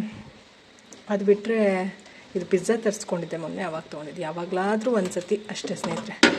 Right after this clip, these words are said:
ಇದು ನೋಡಿ, ಇದು actually ಅಲೋವೆರಾ ಜೆಲ್. ಆ, I mean ಇದು ಎಚ್ ಎಚ್ ಐ ಇದು. ಆ, ಎಚ್ ಎಚ್ ಐ ಅಂದರೆ ಹ್ಯಾಪಿ ಹೆಲ್ತ್ ಇಂಡಿಯಾ, ನಿಮ್ಗೆ ಗೊತ್ತಿರ್ಬೋದು, ಮೋದಿ ಕೇರ್ ಥರ. ಲಾಸ್ಟ್ ಇಯರ್ ತೊಗೊಂಡಿದ್ದೆ, but ಸುಮಾರು ದಿವಸ ಆಗಿತ್ತು ಯೂಸ್ ಮಾಡಿಲ್ಲ. ಇದು ಮುಖಕ್ಕೆ ಏನಾದರೂ ಫೇಸ್ ಪ್ಯಾಕ್ ಥರ ಹಚ್ಚೋಣ ಅಂತ ಯೂಸ್ ಮಾಡಿ,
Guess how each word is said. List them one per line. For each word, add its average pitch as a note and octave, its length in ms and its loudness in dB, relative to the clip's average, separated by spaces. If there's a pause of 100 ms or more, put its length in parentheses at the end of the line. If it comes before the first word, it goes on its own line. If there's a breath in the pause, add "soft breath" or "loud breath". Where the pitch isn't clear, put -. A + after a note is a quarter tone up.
(360 loud breath)
ಇದು A3 160 6
ನೋಡಿ, G3 300 4
ಇದು E3 260 0
actually G3+ 320 -2
ಅಲೋವೆರಾ E3+ 600 0
ಜೆಲ್. E3+ 320 -2
ಆ, - 260 2 (480)
I G3+ 40 -2
mean C4+ 280 2
ಇದು A#3 240 0 (580)
ಎಚ್ F3+ 240 -2
ಎಚ್ A3+ 220 -2
ಐ E3 120 4
ಇದು. - 500 -6 (540 loud breath)
ಆ, C3+ 300 -10
ಎಚ್ E3+ 160 -8
ಎಚ್ F3 160 -4
ಐ F3 100 2
ಅಂದರೆ E3 220 -2
ಹ್ಯಾಪಿ E3 260 -4
ಹೆಲ್ತ್ D#3+ 240 -6
ಇಂಡಿಯಾ, D#3 180 -6
ನಿಮ್ಗೆ D#3 160 -8
ಗೊತ್ತಿರ್ಬೋದು, E3 480 -8
ಮೋದಿ D#3+ 200 -8
ಕೇರ್ - 300 -8
ಥರ. D3+ 100 -8 (220)
ಲಾಸ್ಟ್ G3 320 -4
ಇಯರ್ F#3 180 0
ತೊಗೊಂಡಿದ್ದೆ, F3+ 640 -4 (600 loud breath)
but - 180 -8
ಸುಮಾರು E3 280 -4
ದಿವಸ F#3+ 180 2
ಆಗಿತ್ತು F3+ 240 2
ಯೂಸ್ F#3 120 0
ಮಾಡಿಲ್ಲ. F#3 200 4
ಇದು G3+ 440 2
ಮುಖಕ್ಕೆ G#3+ 400 0 (320)
ಏನಾದರೂ E3 260 -6
ಫೇಸ್ E3+ 320 -4
ಪ್ಯಾಕ್ E3+ 220 -6
ಥರ E3 100 -8
ಹಚ್ಚೋಣ E3 320 -8
ಅಂತ D#3+ 180 -8
ಯೂಸ್ - 140 -6
ಮಾಡಿ, D#3 320 -10